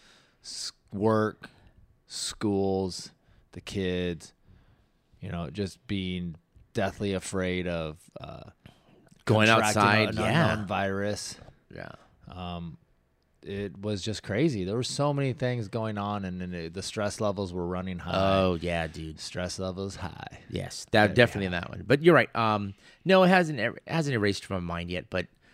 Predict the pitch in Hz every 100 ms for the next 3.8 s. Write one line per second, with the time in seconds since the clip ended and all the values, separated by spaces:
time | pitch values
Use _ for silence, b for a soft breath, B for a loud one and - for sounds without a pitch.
0 | b b - 220 160 156 _ _ _ _
1 | - 156 117 - 120 110 104 - - 131
2 | 123 110 101 - - - - - 107 110
3 | 101 92 87 85 - 85 85 117